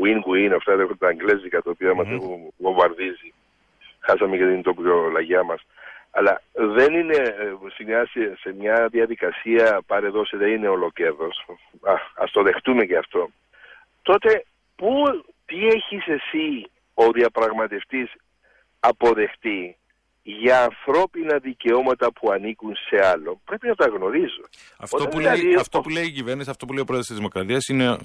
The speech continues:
Speaker 2: ότι σε αυτή τη διαδικασία τίποτα δεν έχει συμφωνηθεί, αν δεν συμφωνηθούν όλα. Και επειδή βρισκόμαστε στο μέσο
Speaker 1: Ναι.
Speaker 2: μιας διαδικασίας, αν ξεκινήσουμε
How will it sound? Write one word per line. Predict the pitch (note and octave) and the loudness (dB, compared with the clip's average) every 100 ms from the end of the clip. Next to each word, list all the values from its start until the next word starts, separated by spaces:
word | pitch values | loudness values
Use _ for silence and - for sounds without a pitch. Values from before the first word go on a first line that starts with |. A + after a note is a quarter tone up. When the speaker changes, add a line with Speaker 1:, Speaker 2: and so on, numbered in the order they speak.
| - | -6
Speaker 2:
ότι | A#2+ G#2+ G#2+ F#2+ | -4 -2 -2 -2
σε | D#2 G#2 | 0 -2
αυτή | - | 0
τη | C3 | 0
διαδικασία | C#3+ C#3 A#2 G2+ - D3+ | 2 2 2 0 0 -2
τίποτα | - D#3+ C#3 A#2+ | 0 0 2 2
δεν | B2 | 2
έχει | B2+ | -2
συμφωνηθεί, | G2+ - G2+ D#3+ | -4 -4 0 0
αν | C#3 | 0
δεν | |
συμφωνηθούν | C#3 - - A#2+ A2 G2+ | -2 -2 -2 0 2 2
όλα. | E2 C#2 - - - | 2 -2 -10 -20 -6
Και | B2 | 0
επειδή | C#3 | 2
βρισκόμαστε | D3 F3+ E3 D#3+ D#3+ | 2 2 2 2 0
στο | - | -2
μέσο | C3+ C#3+ | 0 0
Speaker 1:
Ναι. | C#3 | 0
Speaker 2:
μιας | C#3 B2+ | 0 0
διαδικασίας, | C3+ A#2+ A2+ A#2 | -2 -2 -2 -2
αν | C3 D#3 | -4 -4
ξεκινήσουμε | - C#3 C#3 C#3+ D3 C#3+ A#2 | -4 -2 0 0 0 2 0